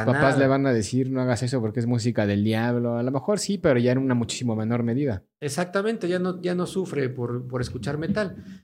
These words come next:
Speaker 2: Eh, de la misma forma que el metal estaba también, por ejemplo, relacionado con el abuso de, de, de alcohol, de drogas o de sexo, hoy por hoy ya no es así. Yo,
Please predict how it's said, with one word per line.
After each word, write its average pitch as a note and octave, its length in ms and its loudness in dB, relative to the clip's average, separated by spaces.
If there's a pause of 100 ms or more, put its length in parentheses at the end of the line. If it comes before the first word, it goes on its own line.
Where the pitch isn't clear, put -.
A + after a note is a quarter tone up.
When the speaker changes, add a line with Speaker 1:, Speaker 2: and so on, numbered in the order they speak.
(120)
Speaker 2:
Eh, C3+ 220 -4
de C#3 100 0
la C#3+ 120 2
misma E3+ 240 2
forma D#3 400 0
que C3 240 -6
el B2+ 200 0
metal C3 280 2
estaba C3+ 360 -2
también, B2+ 220 -4
por A#2+ 120 -4
ejemplo, B2 380 -2
relacionado A2+ 580 -2
con A2+ 140 -4
el G#2+ 100 -2
abuso B2 380 -4
de, G#2 180 -4
de, A2 340 -8
de A2 340 -2
alcohol, B2+ 580 0
de A2+ 100 0
drogas B2 520 2
o A#2+ 60 -4
de A#2 80 -2
sexo, C#3+ 440 -4 (360)
hoy F#3 160 4
por F3+ 200 0
hoy F3+ 100 4
ya F3 160 2
no F3 140 0
es E3 120 -4
así. F3 420 -4 (320)
Yo, D#3+ 120 0